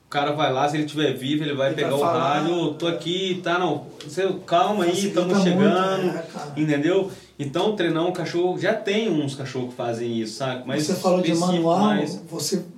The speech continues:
Speaker 2: você, eh, escreve, eh, esses manuais que você tá
Speaker 1: Tô,
Speaker 2: falando?
Speaker 1: tô
Speaker 2: Você
Speaker 1: desenvolvendo
Speaker 2: tá
Speaker 1: agora.
Speaker 2: desenvolvendo?
Speaker 1: Sim.
Speaker 2: Caramba, tá sua
Speaker 1: Desenvolvendo,
Speaker 2: autoria,
Speaker 1: sim,
Speaker 2: cem por cento.
Speaker 1: sim.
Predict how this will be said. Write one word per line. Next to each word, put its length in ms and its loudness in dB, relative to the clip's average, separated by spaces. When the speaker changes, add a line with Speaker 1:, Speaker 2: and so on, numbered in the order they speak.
Speaker 2:
você, 840 -6
eh, 380 -10
escreve, 800 0
eh, 300 -4
esses 240 -10
manuais 520 -6
que 100 -18
você 260 -12
tá 120 -14
Speaker 1:
Tô, 80 0
Speaker 2:
falando? 160 -4
Speaker 1:
tô 120 -2
Speaker 2:
Você 40 -2
Speaker 1:
desenvolvendo 360 4
Speaker 2:
tá 60 2
Speaker 1:
agora. 60 4
Speaker 2:
desenvolvendo? 440 2
Speaker 1:
Sim. 360 -8
Speaker 2:
Caramba, 580 -12
tá 140 -14
sua 240 -2
Speaker 1:
Desenvolvendo, 460 0
Speaker 2:
autoria, 160 -2
Speaker 1:
sim, 280 -6
Speaker 2:
cem 160 -6
por 40 -
cento. 80 -14
Speaker 1:
sim. 320 -8